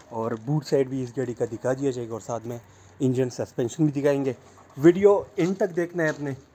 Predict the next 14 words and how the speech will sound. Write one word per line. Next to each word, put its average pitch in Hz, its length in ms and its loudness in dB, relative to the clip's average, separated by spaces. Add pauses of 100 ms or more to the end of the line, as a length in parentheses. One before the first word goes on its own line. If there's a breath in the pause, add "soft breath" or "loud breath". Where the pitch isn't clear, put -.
(280)
और, 120 260 -2
अ, 127 300 -4 (540)
मज़ीद 143 340 -4
अगर 143 180 -4
आपने 139 400 -6 (340 soft breath)
इस 139 180 -2
गाड़ी 143 160 -4
के 143 100 -10
हवाले 131 240 -4
से 135 140 -12
कोई 135 220 -12
डिटेल 143 300 -4
लेनी 147 260 -4
है 135 100 -8